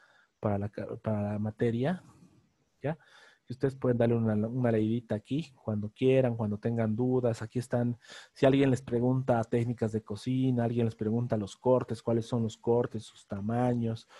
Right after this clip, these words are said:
cuáles son los tipos de papa, ahí está todo. Si es que alguien les consultara, ustedes pueden venir acá, le pueden dar una leída. Y si tienen alguna duda, me pueden consultar. Igual aquí están, eh, los condimentos y las hierbas aromáticas.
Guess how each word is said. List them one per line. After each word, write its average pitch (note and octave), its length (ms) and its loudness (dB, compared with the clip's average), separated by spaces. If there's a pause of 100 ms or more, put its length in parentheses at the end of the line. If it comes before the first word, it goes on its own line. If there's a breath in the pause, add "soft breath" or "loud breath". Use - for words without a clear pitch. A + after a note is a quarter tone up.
(340 loud breath)
cuáles A#2+ 260 2
son B2 160 0
los A2+ 160 -4
tipos A2+ 320 -6
de G2+ 100 -4
papa, A#2 840 -2
ahí A2+ 160 -6
está A2 240 -4
todo. C3 580 2 (240)
Si - 160 -6
es A2+ 80 -4
que - 120 -4
alguien A2+ 260 2
les G#2+ 120 -4
consultara, G#2+ 680 -4
ustedes B2 240 -4
pueden A2 260 -2
venir G#2+ 300 -2
acá, F3 400 2 (480 loud breath)
le G#2+ 80 -4
pueden A2 280 2
dar A2 120 2
una A2 160 0
leída. C#3+ 580 2 (300)
Y - 80 -10
si - 140 -10
tienen A#2+ 240 0
alguna A2 340 0
duda, C3+ 240 2
me G#2+ 80 0
pueden G#2 240 -4
consultar. G#2+ 640 -4 (440 loud breath)
Igual A#2 300 4
aquí A2+ 160 -4
están, A2+ 440 -2
eh, G#2+ 140 -2
los G#2 160 -6
condimentos A2 640 -2
y A#2 40 -2
las G2 180 -2
hierbas G#2+ 320 -2
aromáticas. A2+ 1300 -4